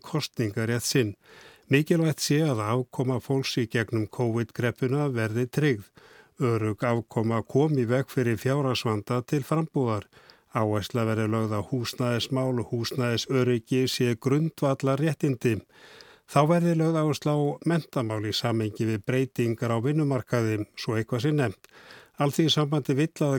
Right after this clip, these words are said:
grunnþjónusta sem lýtur að menntun, velferð og heilbrigði verði gjaldfrjáls. En hvað vill verkalýðshreyfingin ganga langt í að heilbrigðisþjónusta verði gjaldfrjáls?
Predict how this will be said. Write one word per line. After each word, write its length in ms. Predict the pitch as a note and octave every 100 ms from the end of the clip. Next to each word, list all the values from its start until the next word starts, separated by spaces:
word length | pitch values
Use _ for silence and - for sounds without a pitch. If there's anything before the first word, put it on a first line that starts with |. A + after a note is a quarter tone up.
| A2+
grunnþjónusta 880 | C3+ D#3+ E3 - C#3+ A#2+ G#2 - A2
sem 200 | - A#2
lýtur 400 | G#2+ A#2+ - A#2+
að 120 | A2+ B2
menntun, 480 | C#3+ - - A#2 A2+
velferð 500 | D3 C#3+ - C3+ B2
og 60 | A#2+
heilbrigði 520 | D#3 - C#3+ A#2 G#2+
verði 340 | A2+ B2 B2+ -
gjaldfrjáls. 720 | - F3 E3+ - A#2+ G2 - - - - _
En 160 | - A2
hvað 240 | E3+ F3+
vill 260 | F3 F3 F3 E3
verkalýðshreyfingin 800 | D3+ D#3 C3+ - A#2+ G#2+ B2 D3 C3
ganga 320 | A#2+ A2 A2+
langt 400 | A2 A2 - B2+
í 100 | A#2+ A#2+
að 200 | G#2 F#2+
heilbrigðisþjónusta 1200 | B2 A2+ B2 B2 A#2+ A2 - B2 B2 - C#3+ D3+
verði 440 | C3+ G#2+ G#2 A2 A2+
gjaldfrjáls? 640 | C#3 B2 B2+ A2+ G2+ -